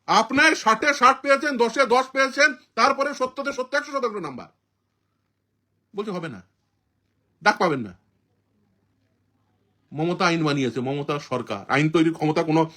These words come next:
বিচারপতির না, কোনো আইনজীবীর না, কোনো এর না, মমতার সরকারের। ও কিছু দালাল পোষার জন্য যায়, যে দালালরা ওর গণগান করবে, যারা আগেও দু নম্বরি করে ঢু-, ঢুকেছিল, এখনো হয়তো আবার দু নম্বরি করে ঢুকেছে, ঢুকবে,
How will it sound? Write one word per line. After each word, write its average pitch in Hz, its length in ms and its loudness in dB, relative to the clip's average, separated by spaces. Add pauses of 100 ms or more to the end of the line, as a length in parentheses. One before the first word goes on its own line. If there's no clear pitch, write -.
(100)
বিচারপতির 165 500 4
না, 165 160 4
কোনো 156 160 2
আইনজীবীর 151 440 4
না, 160 260 2 (160)
কোনো 165 160 4
এর 156 100 6
না, 143 100 4
মমতার 143 480 4 (100)
সরকারের। 147 460 2 (800)
ও 180 200 10
কিছু 208 200 2
দালাল 175 300 8
পোষার 202 300 4
জন্য 180 360 2
যায়, 170 140 4
যে 180 120 4
দালালরা 180 280 2
ওর 185 120 2
গণগান 180 320 2
করবে, 131 380 0 (1400)
যারা 156 160 6
আগেও 190 220 6
দু 208 100 2
নম্বরি 202 240 2
করে 190 200 2
ঢু-, 180 180 2
ঢুকেছিল, 180 340 -2
এখনো 185 220 0
হয়তো 185 200 2
আবার 185 160 0
দু 180 80 2
নম্বরি 180 240 0
করে 175 120 0
ঢুকেছে, 156 440 -2
ঢুকবে, 151 400 -2